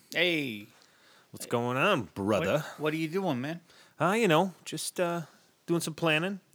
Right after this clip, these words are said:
Speaker 1: Planning? What kind of planning are you doing?
Speaker 2: Well, you
Speaker 1: What
Speaker 2: know.
Speaker 1: are you sitting in Pop's chair for?
Speaker 2: Well, he's out of town.
Speaker 1: I know he's out of town. What, okay. Yeah, yeah. I remember when we were kids. He'd go and we'd leave. We'd fuck around in his, what are you doing in his fucking chair?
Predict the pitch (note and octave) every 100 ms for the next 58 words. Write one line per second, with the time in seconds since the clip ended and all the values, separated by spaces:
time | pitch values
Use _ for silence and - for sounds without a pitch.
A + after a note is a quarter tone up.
0 | _ - C#3 B2+ A#2 A#2 C#3 D#3+ F#3 D#3
1 | - D#3+ D3 C#3+ B2+ C3 A2 G2+ - G#3
2 | A3+ A#3 F3 C4 C4+ C#4+ A#3+ G3 A3 G3
3 | - F#3+ C#3+ A#2+ G#2 - - _ _ _
4 | F#2 F2 A#2 G2 G2+ - F3 G#3 G#2 -
5 | _ - D#3 G#3 D3+ A#2+ A2 D#3 D3 -
6 | - - - - - A2 G2 - - _
7 | E3 C#3+ B2 G#2+ A#2 C3+ C3 B2 A#2+ C#3+
8 | G#2 A#2+ G#2+ C3 B2 A#2 A2 A#2+ C3 A2+
9 | A2 - A#2+ B2+ A#2 A2 B2+ C#3 C3+ D#3
10 | D3+ D#3 D3 - C#3 C#3+ C#3+